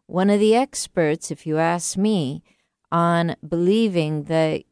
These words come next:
your life is rigged in your favor. Now, just a side note here, if you're liking what you're hearing today as Diana and I talk together, Diana is someone from my community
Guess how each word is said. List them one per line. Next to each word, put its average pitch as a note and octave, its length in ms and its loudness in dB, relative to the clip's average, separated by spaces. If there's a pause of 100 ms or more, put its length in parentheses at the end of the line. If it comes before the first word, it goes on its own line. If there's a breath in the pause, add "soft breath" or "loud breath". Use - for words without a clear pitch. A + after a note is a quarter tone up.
your F3 220 -2
life A3+ 460 0
is D#3 200 -4
rigged F#3 640 -4
in E3 320 -4
your D3+ 640 -4
favor. D#3 840 -4 (1000 loud breath)
Now, G3 140 0
just B3 260 0
a B3+ 60 0
side G#3+ 360 2
note G#3 300 2
here, A3 300 2
if A3+ 160 -4
you're F#3+ 100 0
liking B3 600 0
what F#3+ 280 -4
you're F3+ 140 0
hearing F#3 460 -4
today F#3 560 0
as D#3+ 180 -6
Diana E3+ 720 -4
and D#3+ 200 -10
I E3 240 -6
talk E3 420 -8
together, E3 720 -6 (440 soft breath)
Diana B3+ 360 0
is G#3+ 120 0
someone F#3+ 460 -2
from E3+ 400 -6
my D#3+ 200 -4
community E3 1000 -4